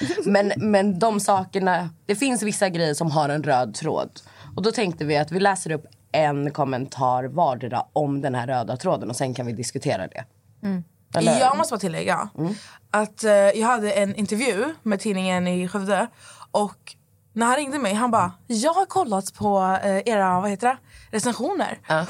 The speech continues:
Speaker 1: Och, eh, han bara, "Jag, jag har sett att, alltså, ni har ju ett, av mö-, alltså, av fem, fem är högsta." Han bara, "Fem så har ni tre." Vi
Speaker 2: Mm.
Speaker 1: ligger på så här, typ tre, jag vet inte vad det kallas.
Speaker 2: Tre stjärnor
Speaker 1: Ja.
Speaker 2: av fem.
Speaker 1: Han bara, "Och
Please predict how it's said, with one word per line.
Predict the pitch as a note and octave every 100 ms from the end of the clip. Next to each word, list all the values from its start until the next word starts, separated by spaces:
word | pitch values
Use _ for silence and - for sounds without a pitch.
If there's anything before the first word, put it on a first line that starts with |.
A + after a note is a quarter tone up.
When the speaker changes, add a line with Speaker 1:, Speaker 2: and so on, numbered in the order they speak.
| A3+
Speaker 1:
Och, | A3+ G#3+ G#3+
eh, | B3+ A3+ A3
han | A#3+
bara, | A#3+
"Jag, | A#3 B3 D4+ C#4+
jag | C4
har | E4
sett | E4 C#4+ D4 B3
att, | A3+ - - _ - - -
alltså, | G#3+ A#3
ni | B3+
har | D4 D#4
ju | D4
ett, | - -
av | A#3 A3+ A3
mö-, | A3+ A#3+ B3+
alltså, | A3+ G#3+ A3 G#3 - - - -
av | A3 G#3
fem, | - B3+ A3 G#3+ G#3+
fem | B3+ A3
är |
högsta." | A3 - G#3 - _ _ - - -
Han | B3
bara, | C4
"Fem | C4+ E4
så | D#4
har | C4
ni | G#3+
tre." | - B3 C#4 G3+ - - _ _ _ _ _ -
Vi |
Speaker 2:
Mm. | G#3 B3
Speaker 1:
ligger | G#3+
på | G3
så | - G3
här, | E3+ _ -
typ | - -
tre, | G#3
jag | F3+ F3 F3+
vet | G3+
inte | G#3+
vad | G#3+ F3+
det |
kallas. | F#3 F#3+
Speaker 2:
Tre | F#3+
stjärnor | F#3 D#3 D3 A#2 -
Speaker 1:
Ja. | G#3+ G#3+ G#3 -
Speaker 2:
av | C3+
fem. | - A2 - _
Speaker 1:
Han | - C4
bara, | B3+
"Och | C4